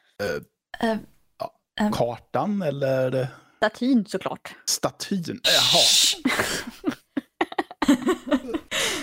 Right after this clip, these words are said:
Speaker 3: Vad har ni där?
Speaker 2: Ah, mm, ah. Okej, men var lite diskret. Jag
Speaker 3: Ja,
Speaker 2: sträcker
Speaker 3: ursäkta,
Speaker 2: fram den
Speaker 3: ursäkta.
Speaker 2: under, jag sträcker fram den under bordet.
Speaker 3: <laughs> Ja. Eh, och vill, eh,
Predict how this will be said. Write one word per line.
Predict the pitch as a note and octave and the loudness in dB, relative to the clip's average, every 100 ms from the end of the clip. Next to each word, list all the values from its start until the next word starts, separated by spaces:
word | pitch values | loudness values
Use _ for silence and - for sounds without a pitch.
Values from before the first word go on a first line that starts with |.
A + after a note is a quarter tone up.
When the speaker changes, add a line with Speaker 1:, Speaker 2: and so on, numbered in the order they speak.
| - - | -10 -4
Speaker 3:
Vad | - D4 | 2 2
har | F4 | 2
ni | F4 | 2
där? | C#4+ G3 - - C4 B3+ - - | 0 0 -4 -12 -10 -10 -6 2
Speaker 2:
Ah, | B3 A#3+ B3+ F3 - - - - - A3+ | 4 6 4 2 0 -8 -16 -20 -10 -6
mm, | A#3+ C4+ B3 - - - | 0 2 0 -2 -8 2
ah. | A3+ A3 G3+ - _ - - - | 4 4 2 -4 _ -14 -14 -14
Okej, | - - A3+ | -10 -2 0
men | A3 G#3+ | 2 2
var | B3+ | 2
lite | B3 C4 B3+ A#3 | 2 0 0 0
diskret. | G#3+ - A3 A3 F3+ - - - - - | 0 0 0 0 -2 -4 -6 -8 -16 -2
Jag | G#3 | 2
Speaker 3:
Ja, | |
Speaker 2:
sträcker | F#3+ G#3+ G#3 | 4 4 4
Speaker 3:
ursäkta, | G3 G3+ | 4 4
Speaker 2:
fram | G3+ | 4
den | F#3+ | 2
Speaker 3:
ursäkta. | F#3 G3 | 4 4
Speaker 2:
under, | F#3+ F3 F3+ F#3+ - - | 4 4 4 2 -4 -8
jag | - G3+ | -2 0
sträcker | F#3+ G3 F3 | 0 -2 0
fram | F#3+ F#3 | 0 2
den | F3 E3+ G#3 F3+ | 2 4 4 4
under | F3+ F3+ | 4 4
bordet. | F#3 F#3 F3+ F#3 - - - - | 2 2 2 0 0 -6 -6 -8
Speaker 3:
<laughs> | - - - - - - | -8 -8 -12 -16 -16 -8
Ja. | - A3 _ - G#3+ | -8 -8 _ 0 2
Eh, | G#3+ G#3+ G#3+ G#3 - | 4 4 4 4 2
och | A3 A#3 | 2 4
vill, | A3 G#3 A3 | 2 2 2
eh, | G#3+ G#3 | 2 2